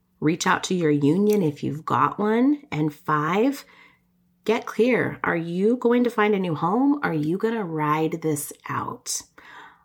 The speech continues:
All right, let me know what you decide over on Instagram. Feel free to send me a D M at Easy Teaching Tools, and I'd love to collaborate with you over there. If this episode was helpful, feel free to share it out on your Instagram stories,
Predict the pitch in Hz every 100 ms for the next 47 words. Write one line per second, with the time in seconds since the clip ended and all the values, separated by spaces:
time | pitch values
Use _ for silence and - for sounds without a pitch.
0 | _ - 156 160 151 120 - - 147 151
1 | 165 175 - 240 233 147 143 156 151 131
2 | 143 196 185 180 160 143 139 135 139 -
3 | 160 170 196 175 147 147 - 190 196 202
4 | 214 208 165 165 185 180 165 160 175 170
5 | 156 151 156 147 151 214 330 359 - 165
6 | 160 - 165 156 160 147 147 185 196 196
7 | 226 254 330 - - - - - 170 -
8 | 135 143 143 151 156 160 156 151 156 170
9 | 175 - 170 - 151 147 - 202 277 240
10 | 180 160 196 240 - - _ - 165 170
11 | - 233 247 214 190 175 170 - 214 -
12 | 226 220 214 208 240 226 208 - 196 185
13 | 185 - 165 196 - 165 180 175 180 175
14 | 180 170 151 160 - 247 233 233 226 214